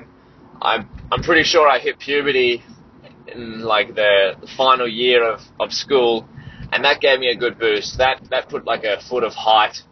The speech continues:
I grew, like, a foot higher, a foot taller, lost, like,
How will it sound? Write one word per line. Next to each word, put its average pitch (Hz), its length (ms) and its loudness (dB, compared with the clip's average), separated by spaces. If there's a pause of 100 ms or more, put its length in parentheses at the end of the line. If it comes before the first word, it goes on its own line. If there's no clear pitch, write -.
(140)
I 107 60 -10
grew, 120 320 2
like, 110 180 -2
a 92 80 -6
foot 113 320 -4
higher, 107 500 4 (800)
a - 60 -20
foot - 240 -2
taller, 110 520 2 (1120)
lost, 123 560 2
like, 101 360 -2